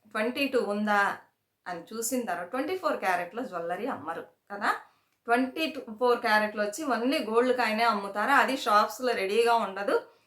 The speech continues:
మనం కావాలని ఆర్డర్ ఇస్తేనే అమ్ముతారు. గోల్డ్ కాయిన్స్ వచ్చి ట్వంటీ టూ క్యారెట్‌లోనే అమ్ముతారు, ఇది గుర్తుపెట్టుకోండి, సరేనా? ఇప్పుడు మనం ఆ ప్యూరిటీ ఉన్న దగ్గర చెక్ చేసినట్లయితే ట్వంటీ టూ క్యారెట్ అని ఉంటే ఓకే, లేదు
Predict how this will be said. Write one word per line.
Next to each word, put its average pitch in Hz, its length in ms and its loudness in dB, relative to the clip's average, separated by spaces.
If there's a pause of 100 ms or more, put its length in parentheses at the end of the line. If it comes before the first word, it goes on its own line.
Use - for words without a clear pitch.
(340)
మనం 247 240 6
కావాలని 254 540 10
ఆర్డర్ 233 340 6
ఇస్తేనే 233 360 -2
అమ్ముతారు. 208 560 0 (120)
గోల్డ్ 247 300 6
కాయిన్స్ 214 340 0
వచ్చి 226 160 -8
ట్వంటీ 254 320 -4
టూ 254 180 -2
క్యారెట్‌లోనే 202 600 -2
అమ్ముతారు, 202 460 -2
ఇది 214 200 -4
గుర్తుపెట్టుకోండి, 175 800 -10
సరేనా? 202 400 4 (1160)
ఇప్పుడు 220 260 -10
మనం 240 260 0
ఆ 254 140 4
ప్యూరిటీ 254 420 0
ఉన్న 202 200 -4
దగ్గర 175 260 -6
చెక్ 190 260 -10
చేసినట్లయితే 180 720 -8
ట్వంటీ 226 420 -6
టూ 220 180 -10
క్యారెట్ 170 440 -8
అని 160 160 -12
ఉంటే - 240 -12 (360)
ఓకే, 233 340 6 (520)
లేదు 220 440 4